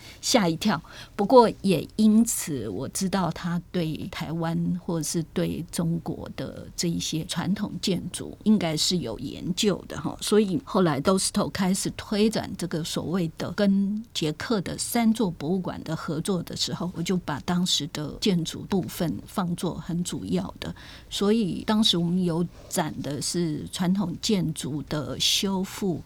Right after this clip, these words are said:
建筑形式，还有外来宗教的这个受到台湾在地化的影响，形式是什么，然后还有因为这些宗教建筑所衍生的像是烧王船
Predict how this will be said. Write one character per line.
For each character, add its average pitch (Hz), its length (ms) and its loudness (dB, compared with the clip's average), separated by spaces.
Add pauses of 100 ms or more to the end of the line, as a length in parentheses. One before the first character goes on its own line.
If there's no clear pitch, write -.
建 208 220 4
筑 160 180 -4
形 147 380 2
式， 170 420 2 (280)
还 175 200 -4
有 180 200 0 (160)
外 226 200 6
来 160 180 -2
宗 190 400 0
教 156 420 2 (100)
的 143 280 -4
这 185 100 0
个 165 300 -6
受 233 380 2
到 175 340 -2
台 175 240 -6
湾 175 280 -2 (140)
在 254 240 0
地 160 220 -2
化 185 260 -6
的 156 100 -6
影 139 380 -6
响， - 220 -2 (320)
形 170 260 2
式 185 240 2
是 160 180 0
什 - 200 -6
么， - 200 -12 (300)
然 190 160 0
后 233 160 0
还 202 200 0
有 214 140 2 (120)
因 247 240 6
为 226 180 2
这 190 260 2
些 180 320 2 (300)
宗 240 180 6
教 226 200 2
建 170 400 2
筑 123 260 -4
所 165 220 -2
衍 175 320 0
生 185 340 0
的 165 140 -2
像 180 260 0
是 160 340 -2
烧 180 300 -2
王 175 320 -2
船 - 260 -6